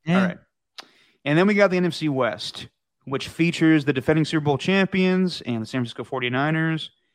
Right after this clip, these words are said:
Speaker 2: the Kyler Murrays, and the Geno Smiths. I'll just refer to them as those teams now.
Speaker 1: Yes.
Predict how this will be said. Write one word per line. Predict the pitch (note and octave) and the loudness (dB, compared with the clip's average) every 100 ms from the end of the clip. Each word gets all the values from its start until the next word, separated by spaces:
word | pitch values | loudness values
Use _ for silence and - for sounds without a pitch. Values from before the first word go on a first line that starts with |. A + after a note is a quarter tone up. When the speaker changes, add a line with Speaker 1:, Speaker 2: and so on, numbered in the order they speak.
| _ _ - | _ _ -14
Speaker 2:
the | |
Kyler | - C#3 C#3 C3 | 0 2 4 4
Murrays, | D3 F3 F3+ F3 F3 - - - | 4 4 4 2 0 -4 -12 -4
and | C#3 C#3 C#3+ C#3+ C#3 C3 A#2+ | 0 2 2 0 -2 -6 -10
the | B2 B2+ B2 | -6 -4 -6
Geno | A#2+ A#2+ A#2+ A2+ | -4 2 2 2
Smiths. | - B2 G#2+ - - - _ _ - | 0 -2 -2 -4 -10 -12 _ _ -4
I'll | B2 | -2
just | A2 | 0
refer | B2 A#2+ | 2 4
to | A#2 | 4
them | A2+ | 4
as | A2+ | 4
those | A2+ A2 | 2 0
teams | - G#2+ G2+ A2+ | -2 -4 -4 -6
now. | G2 G#2+ B2 - | -8 -10 -16 -12
Speaker 1:
Yes. | B2+ A#2+ - - | -8 -8 -8 -16